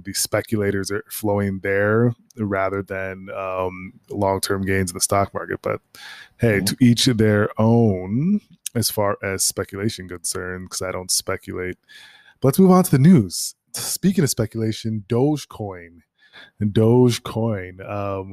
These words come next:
Speaker 1: which, if people don't know the history of it, it forked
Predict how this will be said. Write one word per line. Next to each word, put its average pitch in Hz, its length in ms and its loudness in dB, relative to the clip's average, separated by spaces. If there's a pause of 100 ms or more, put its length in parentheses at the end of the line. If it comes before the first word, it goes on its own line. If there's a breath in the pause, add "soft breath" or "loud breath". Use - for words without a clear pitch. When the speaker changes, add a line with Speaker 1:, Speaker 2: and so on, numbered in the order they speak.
Speaker 1:
which, 113 480 -2
if 135 320 -4
people 123 260 4
don't 117 140 4
know 104 80 0
the 95 60 -4
history 117 280 0
of 95 80 -4
it, 92 140 -8 (400 loud breath)
it - 100 -8
forked - 540 0